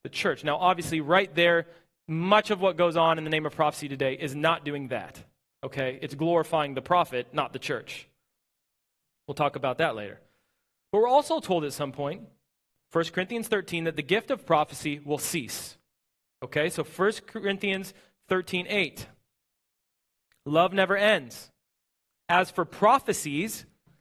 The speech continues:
they will pass away. As for tongues, they will cease.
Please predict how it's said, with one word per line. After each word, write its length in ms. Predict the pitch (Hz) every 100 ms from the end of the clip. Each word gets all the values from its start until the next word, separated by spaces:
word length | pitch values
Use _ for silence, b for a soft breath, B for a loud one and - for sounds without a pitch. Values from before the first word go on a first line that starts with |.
| _
they 180 | - 180
will 320 | 160 233 285
pass 320 | - 185 185 202
away. 400 | 226 190 120 - _ _ _ _ _ _
As 200 | 151 160
for 160 | - 147
tongues, 580 | - 170 180 254 - - _ _ _ _ _ _ 131
they 80 | 139
will 140 | 180
cease. 560 | - 285 165 - -